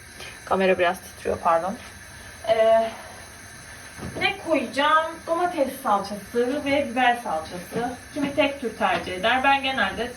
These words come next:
lezzeti arttırdığına inandığım için ikisini bir kullanıyorum.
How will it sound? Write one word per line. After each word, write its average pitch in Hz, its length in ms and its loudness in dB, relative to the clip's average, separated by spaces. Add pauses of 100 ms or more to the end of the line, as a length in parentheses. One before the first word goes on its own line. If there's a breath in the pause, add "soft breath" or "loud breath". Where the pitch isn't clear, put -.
(120)
lezzeti 254 400 0
arttırdığına 220 600 0
inandığım 220 640 -2
için 262 120 -10
ikisini 240 440 -6
bir 262 200 -4
kullanıyorum. 180 580 -6